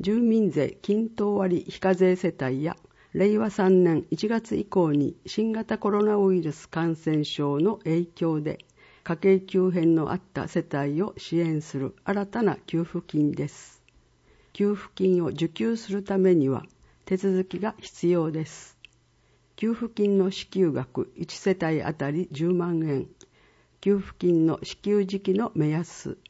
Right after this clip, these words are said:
支給日は月二回設けており、確認書を受付次第決定します。詳しくは、庁ホームページで確認してください。支給対象と申請の有無。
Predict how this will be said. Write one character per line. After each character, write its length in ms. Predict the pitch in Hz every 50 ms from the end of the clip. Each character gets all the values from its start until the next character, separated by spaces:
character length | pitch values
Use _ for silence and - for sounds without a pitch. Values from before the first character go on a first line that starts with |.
| _ _ _ _ _ -
支 140 | - - -
給 240 | - 196 190 175
日 140 | 151 139 143
は 140 | 156 156 - -
月 300 | - - - - - 214
二 200 | 175 175 185 185
回 220 | - 220 226 226
設 100 | - - 185 190 196 196
け 100 | 180 156 156
て 160 | - 147 135
お 100 | 143 139
り、 180 | 135 123 - - - - _ _ _ - -
確 240 | 180 170 - 190
認 240 | 185 185 180 175 180
書 240 | 180 - - 202 196
を 80 | 170 -
受 260 | - 151 - 190 196
付 300 | 196 - - - 196 202
次 160 | 202 - 190
第 320 | 208 208 208 214 - - - -
決 200 | - 156 143 - _ _ -
定 180 | 180 185 185
し 160 | 185 - - 160
ま 200 | 156 165 160 151
す。 340 | - - - - - _ _ - _ _ _ _ _ _ - _ _ _ _ -
詳 220 | - 170 165 170
し 120 | 165 -
く 140 | - - 143
は、 200 | 143 131 110 - - -
庁 260 | - 214 208 185 -
ホ 240 | 165 165 202 202 202
ー 40 | 202
ム 160 | 196 202 202
ペ 240 | 202 - 196 180 170
ー 20 |
ジ 120 | 156 156 165
で 100 | 220 -
確 300 | - - 165 - - 151
認 260 | 151 151 147 147 143
し 100 | - -
て 160 | - 226 220
く 140 | - - 143
だ 120 | 143 139
さ 220 | 127 - - - 113
い。 100 | - - _ _ _ - _ _ _ _ _ _ _ _ _ _ _ _ _
支 160 | - - -
給 200 | - 226 233 220
対 240 | 226 233 226 226 220
象 240 | - - 175 156 156
と 360 | 160 - - 139 117 - _ -
申 240 | - - 190 196 190
請 280 | 190 - 185 175 175 175
の 220 | 185 214 202 190 -
有 60 | 165
無。 260 | 160 135 131 113 -